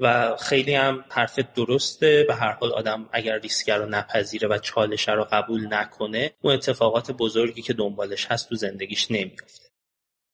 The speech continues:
بیا یکم اختصاصی تر صحبت بکنیم و توصیه بکنیم. الان یه نفر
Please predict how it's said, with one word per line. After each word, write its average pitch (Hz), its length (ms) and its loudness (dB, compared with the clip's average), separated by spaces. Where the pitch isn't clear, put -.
بیا 220 160 2
یکم 196 460 2
اختصاصی 120 640 0
تر 120 360 4
صحبت - 560 0
بکنیم 104 380 -4
و 95 60 -4
توصیه - 480 -2
بکنیم. - 360 -10
الان 190 400 2
یه 175 120 4
نفر 127 600 2